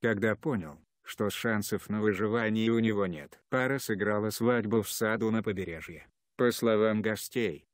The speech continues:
церемония была очень трогательной, и они никогда не забудут момент, когда друзья жениха вывезли его на инвалидной коляске, а невеста поклялась ему в любви. На свадьбе также присутствовал сын молодоженов,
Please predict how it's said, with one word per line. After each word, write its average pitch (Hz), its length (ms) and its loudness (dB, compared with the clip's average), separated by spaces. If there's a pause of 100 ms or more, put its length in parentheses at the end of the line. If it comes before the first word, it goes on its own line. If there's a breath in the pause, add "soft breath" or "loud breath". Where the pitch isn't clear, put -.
церемония 98 720 2
была 95 400 2
очень 95 380 -2
трогательной, 110 800 0 (200)
и 117 140 4
они 113 240 2
никогда 107 540 0
не 107 140 2
забудут 107 500 -2
момент, 110 520 -2 (200)
когда 113 420 2
друзья 110 480 2
жениха 110 540 -2
вывезли 120 420 0
его 113 260 2
на 107 160 0
инвалидной 104 680 -2
коляске, 80 720 -6 (200)
а 113 120 0
невеста 101 560 0
поклялась 95 720 0
ему 92 220 -2
в 85 40 -10
любви. 82 420 -8 (100)
На 120 240 2
свадьбе 104 500 -2
также 117 460 0
присутствовал 107 800 -2
сын 104 340 0
молодоженов, 104 880 -2